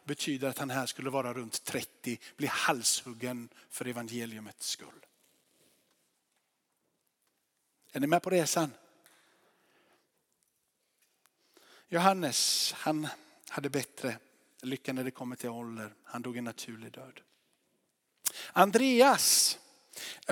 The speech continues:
Petrus bror. Andreas var lärjunge till Johannes. Tydligt Johannes evangeliet hur Petrus blir hämtad utav Andreas.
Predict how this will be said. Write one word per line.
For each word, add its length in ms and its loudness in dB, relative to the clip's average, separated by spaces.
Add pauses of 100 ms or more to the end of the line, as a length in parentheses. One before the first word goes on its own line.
Petrus 580 4
bror. 520 2 (340)
Andreas 480 6
var 80 2
lärjunge 640 4
till 200 0
Johannes. 760 4
Tydligt 560 2
Johannes 680 4 (240)
evangeliet 720 4
hur 100 0
Petrus 920 4 (140)
blir 140 6
hämtad 800 4 (720)
utav 220 6
Andreas. 800 4